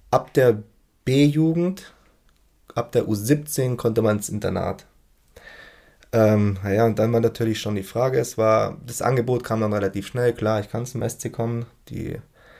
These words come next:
ähm, ja,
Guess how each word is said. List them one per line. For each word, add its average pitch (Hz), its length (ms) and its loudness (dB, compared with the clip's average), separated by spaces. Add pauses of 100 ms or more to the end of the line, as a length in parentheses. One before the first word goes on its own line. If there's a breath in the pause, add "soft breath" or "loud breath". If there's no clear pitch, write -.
(600 soft breath)
ähm, 98 520 -2 (2250)
ja, 104 320 0